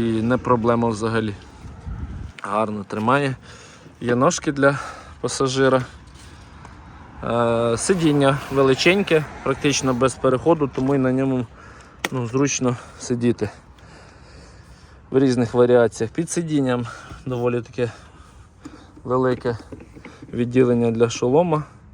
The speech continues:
Так, що це нуль третє, двадцять четвертого нуль третього.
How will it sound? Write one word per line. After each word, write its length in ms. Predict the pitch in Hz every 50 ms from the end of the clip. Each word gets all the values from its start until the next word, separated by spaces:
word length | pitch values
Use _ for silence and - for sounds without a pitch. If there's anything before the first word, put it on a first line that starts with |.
| - - - - - - - - - - - - - - - - - - - - - - - - - - - - -
Так, 140 | 104 101 98 -
що 160 | - - -
це 120 | - - - - -
нуль 180 | - 120 113 110
третє, 440 | 104 - 117 120 113 - - 110 104
двадцять 240 | 104 110 110 107
четвертого 480 | - - - 120 120 110 - - 113 113
нуль 100 | 113 113
третього. 420 | 107 113 113 110 104 - 107 104